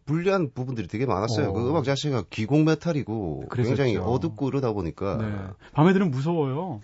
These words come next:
Speaker 2: 네.
Speaker 1: 예, 그렇습니다.
Speaker 2: 네.
Speaker 1: <laughs> 그러다 보니까
Speaker 2: <laughs> 네.
Speaker 1: 그 제가 뭐 음악으로 이렇게 왜 드라마 음악이나 영화 음악 같은 걸 하는데
Speaker 2: 네네.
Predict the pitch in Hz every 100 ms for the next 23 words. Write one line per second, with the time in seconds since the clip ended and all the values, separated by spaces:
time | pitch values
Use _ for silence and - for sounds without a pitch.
0 | - - 107 98 101 95 110 78 - 110
1 | - 98 - 123 110 - 95 349 - -
2 | 170 226 226 220 190 196 147 147 160 143
3 | 127 - _ - - - - _ _ _
4 | _ 151 139 139 151 147 143 175 196 156
5 | 123 107 98 - 101 - 123 143 147 123
6 | 110 95 92 90 104 120 113 90 90 98
7 | 87 104 117 104 92 95 131 131 107 95